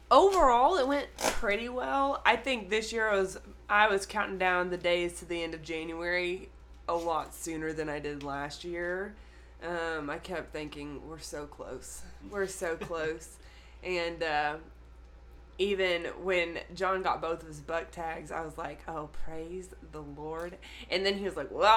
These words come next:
Speaker 1: I guess I'm gonna have to do some other hunting." And I was like,
Speaker 2: <laughs>
Speaker 1: "Oh my gosh." <laughs> I was like, "I don't know if I wanna be excited for you or, uh, or cry a little."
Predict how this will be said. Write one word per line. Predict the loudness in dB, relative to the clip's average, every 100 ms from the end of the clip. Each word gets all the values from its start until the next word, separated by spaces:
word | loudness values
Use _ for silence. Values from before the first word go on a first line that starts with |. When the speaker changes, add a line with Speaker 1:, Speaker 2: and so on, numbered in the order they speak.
| 8
Speaker 1:
I | 6 -2
guess | -4 2 2 0
I'm | -4
gonna | -2 2
have | 2 0
to | -2
do | -2
some | -2 -4 -2
other | -2 -2
hunting." | -2 -4 -4 -4
And | 0
I | 2
was | 4
like, | 4
Speaker 2:
<laughs> |
Speaker 1:
"Oh | 8 10 10 10
my | 6 6
gosh." | 12 12 12 2 0 -4
<laughs> | -6
I | -8
was | -4
like, | 2 2 2 -2
"I |
don't | 0 0
know | 0
if | 0
I | 2
wanna | 2 2
be | 0
excited | 0 4 6 8 8 8
for | 2
you | 4 6 6 4 -2 -6 -6 -6 -8 -6
or, | 0 4 6 6 6
uh, | 6 6 4 2 -2 -14 -2
or | -2
cry | 2 6 6
a | 6
little." | 4 0 -2